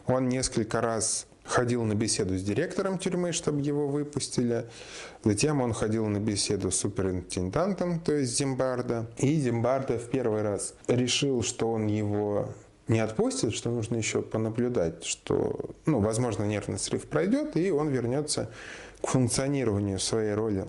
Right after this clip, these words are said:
заключенного. Но когда уже второй раз его привели, после того, как он устроил там какой-то микробунт в рамках своей камеры, вот, Зимбардо сказал, что, ну, ладно, мы тебя выпускаем. Вот. Ну, по сути, как бы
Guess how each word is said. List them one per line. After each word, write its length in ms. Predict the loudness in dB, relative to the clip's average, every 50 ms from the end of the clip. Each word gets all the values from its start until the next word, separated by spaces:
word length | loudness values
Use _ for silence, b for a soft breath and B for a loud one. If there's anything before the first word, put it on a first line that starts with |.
| -6 -2 0
заключенного. 800 | 0 0 2 0 0 -2 0 0 0 0 0 0 0 0 0 0
Но 260 | 0 0 0 0 0
когда 400 | -2 -2 -2 0 0 0 0 0
уже 220 | 0 0 0 -2 -4
второй 400 | -4 -2 -2 0 2 2 2 0
раз 260 | 0 -2 -4 -2 -2
его 180 | 0 0 0 0
привели, 600 | 0 0 0 0 0 0 0 0 0 -2 -2 -4 B B B B B B B B B 0
после 280 | 2 2 2 2 0
того, 320 | 2 2 0 0 0 -2 -2
как 220 | -4 -6 -4 -2
он 120 | -2 -2
устроил 500 | -2 -4 -4 -4 -2 0 0 0 0 -2
там 220 | -4 -4 -6 -6 -6
какой-то 440 | -6 -4 -2 -2 -2 -2 -2 -2 -2
микробунт 1080 | 0 0 0 0 0 0 0 -2 -2 0 0 0 0 0 0 0 0 0 -2 -4 -4 -2
в 60 | 0
рамках 400 | 0 0 0 0 -2 -4 -4 -2
своей 280 | 0 0 0 0 0
камеры, 540 | 0 0 0 0 2 0 0 -2 -2 -4 -4 B B B B B B B B B
вот, 200 | 4 4 4 4
Зимбардо 420 | 2 0 2 2 0 2 0 -2
сказал, 400 | -2 -2 -2 -2 0 0 0 0
что, 340 | -2 -4 -4 -2 0 0 0 -2
ну, 480 | -2 -2 -2 -2 -2 -2 -4 -6 -8 -10 -12 -14 -16 -20 -20 -8 0
ладно, 400 | 2 4 4 4 2 2 0 -2
мы 160 | 0 -2 -2
тебя 480 | -2 -4 -2 -2 0 0 2 2 0 0 -2 -4 -6 -6 -4
выпускаем. 880 | -2 -2 -2 -2 -2 -4 -4 -2 0 0 0 0 0 -2 -2 -4 -4 -2 -2
Вот. 280 | 0 0 0 0 0 0
Ну, 100 | 0 2
по 120 | 2 0
сути, 240 | 0 0 -2 -2 -2
как 180 | -2 -2 0
бы 160 | 0 -2 -2